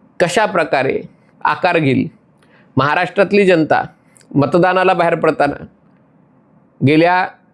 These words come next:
उद्धव ठाकरेंच्या अडीच वर्षाच्या कामगिरीचा, काँग्रेस राष्ट्रवादी सरकारच्या पंधरा वर्षाच्या कारकिर्दीचा त्याचा आढावा घेऊन, त्याची आठवण ठेवून मतदान करेल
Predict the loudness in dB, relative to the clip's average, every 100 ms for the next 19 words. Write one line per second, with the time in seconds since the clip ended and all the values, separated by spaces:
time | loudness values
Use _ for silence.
0 | _ _ 0 4 4 2 0 2 0 2
1 | 0 0 0 0 0 0 0 0 2 0
2 | 2 0 0 -6 _ _ _ _ _ _
3 | _ _ 0 2 2 2 -2 -4 -4 0
4 | 2 2 2 0 0 0 0 0 0 2
5 | 2 2 2 0 0 -2 -2 0 2 2
6 | 2 0 -2 -6 _ _ _ _ _ _
7 | _ _ _ -2 0 0 0 2 0 4
8 | 2 2 0 0 -2 0 0 2 4 2
9 | 2 2 2 2 0